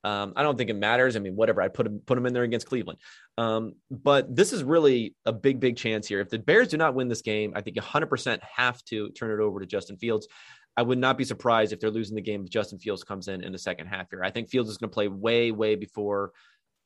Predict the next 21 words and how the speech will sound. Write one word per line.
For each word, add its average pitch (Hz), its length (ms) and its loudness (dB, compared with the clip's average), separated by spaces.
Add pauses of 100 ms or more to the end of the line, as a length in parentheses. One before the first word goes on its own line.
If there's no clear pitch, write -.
(320)
um, 92 560 -4 (680)
Trey 117 220 0
Lance, 110 340 -4
at 92 60 -10
least 101 200 -8
as 95 120 -14
the - 80 -16
starter. 120 520 2
I - 40 -12
mean, 98 160 -8
Lance 95 200 -8
is 98 60 -12
being, 95 240 -8 (160)
has 104 180 -10 (200)
potential 110 260 -6
to 92 60 -8
be 101 80 -8
mixed 101 280 -8
in, 117 120 -4
of 104 80 -10
course. 113 320 0